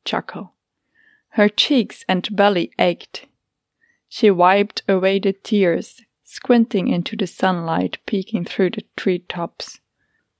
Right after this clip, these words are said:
Something moved in the corner of her eye. A crow? She shook her head in amusement, trying to remember the last time she'd laughed this hard.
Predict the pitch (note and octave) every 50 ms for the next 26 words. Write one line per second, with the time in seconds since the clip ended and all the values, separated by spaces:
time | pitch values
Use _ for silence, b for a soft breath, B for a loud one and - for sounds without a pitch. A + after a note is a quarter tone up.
0 | _ _ - - - C#4 C4+ C#4+ - D4+ C#4 C4 B3+ A3 F#3+ G#3+ A3 G3 E3+ E3
1 | - - - - - F#3 F3 - - - - G3+ G3 F#3 E3+ F3 - - - -
2 | F3+ E3 F3 F3 - - - F3+ F3 F3 E3 D#3+ D#3+ E3 - _ _ _ _ _
3 | _ _ _ _ _ _ _ _ - F#3+ - - - - E3 D#3 D#3+ E3+ G#3+ C4+
4 | F#4 F#4+ - _ _ _ _ _ _ _ _ _ _ _ _ _ _ _ - -
5 | - A3 G#3 - - C#4+ C4 B3+ A3 F3+ E3+ D#3+ F3+ F3+ E3+ E3 E3 - - _
6 | _ _ - F#3+ F#3 F3 E3+ E3 E3 E3+ F3 E3+ - E3+ E3 E3+ E3+ - - _
7 | _ _ _ _ _ _ _ _ _ - - - G3 G3 G3+ G3+ G#3 - - G#3+
8 | G3 F#3+ F#3+ F#3+ G3 G3+ A3 G#3+ F#3+ E3+ E3 E3+ E3 - _ _ - F3+ E3+ E3+
9 | E3+ F3 F3 E3+ - - _ - - F#3 F3 E3+ E3 E3 - - - F3+ F3 -
10 | F3 F3 E3 D#3+ - - _ - E3+ F3 - - - - - F3 E3 D#3+ D#3+ E3
11 | E3 -